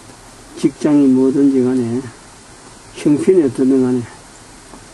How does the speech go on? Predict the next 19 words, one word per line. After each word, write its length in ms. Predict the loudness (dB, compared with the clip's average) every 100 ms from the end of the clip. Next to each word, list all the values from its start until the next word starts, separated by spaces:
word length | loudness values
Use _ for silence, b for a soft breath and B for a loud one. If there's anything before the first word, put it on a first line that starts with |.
| -20 -8 0
입을 360 | 2 2 2
열 140 | 2 0
수만 300 | 0 0 0
있으면 380 | 0 -2 -2 -8 -16 -20 -20 -20 -20 -20 -20 -20 -8
바로 180 | -6 -4
그것이 600 | -4 -4 -4 -4 -4 -4 -8 -20 -20 -18
초 180 | -6 -2
모양으로 600 | 0 0 0 -2 -4 -6 -10 -20 -20 -20 -20 -16 -12
빛을 340 | -8 -6 -6
발할 280 | -6 -8 -8
수 160 | -8
있다. 240 | -12 -12 -18 -20 -20 -20 -20 -20 -12 -10
응? 80 | -10 -12 -20 -20 -20 -20 -20 -20 -20 -20 -20 -20 -8
예수 300 | -4 -4 -2
이름을 280 | 0 0 0
나타내기만 680 | -4 -8 -8 -4 -4 -4 -6
하면 60 |
돼. 360 | -8 -18 -12 -10
나타내. 280 | -10 -14